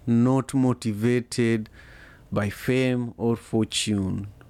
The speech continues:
but by the desire to help people, you know. So if you are a great teacher, your students will not be seeing your billboards on the street or your adverts on social media, but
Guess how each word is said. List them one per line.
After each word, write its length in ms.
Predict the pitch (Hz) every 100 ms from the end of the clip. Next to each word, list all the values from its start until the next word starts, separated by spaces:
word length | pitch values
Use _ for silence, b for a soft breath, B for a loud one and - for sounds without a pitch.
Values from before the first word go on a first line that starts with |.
| -
but 560 | - 107 107 104 - -
by 220 | 107 104
the 140 | 107 107
desire 420 | 107 101 120 120
to 180 | - 104
help 400 | 98 127 110 - -
people, 560 | - 104 90 - 101 101
you 160 | 113
know. 240 | 110 117 120 B B B
So 580 | - - 123 117 113 110 B
if 220 | - 110 113
you 60 |
are 100 | 110
a 80 | 107
great 480 | 107 107 131 131 -
teacher, 580 | - 131 120 110 101 104 b b b b
your 160 | 123 117
students 800 | - 139 139 131 120 - - - -
will 300 | 117 113 113
not 480 | 123 127 123 - 113
be 400 | 113 110 104 101 b b
seeing 520 | - - 131 127 117 110
your 260 | 110 107
billboards 680 | 98 120 120 107 110 98 -
on 120 | 101
the 100 | 101
street 640 | - - 120 120 104 - - B B B
or 200 | 113 120
your 180 | 123 117 -
adverts 460 | 120 107 113 110
on 140 | 101 98
social 380 | 107 - 107
media, 600 | 104 110 113 101 101 95 B B B -
but 240 | 107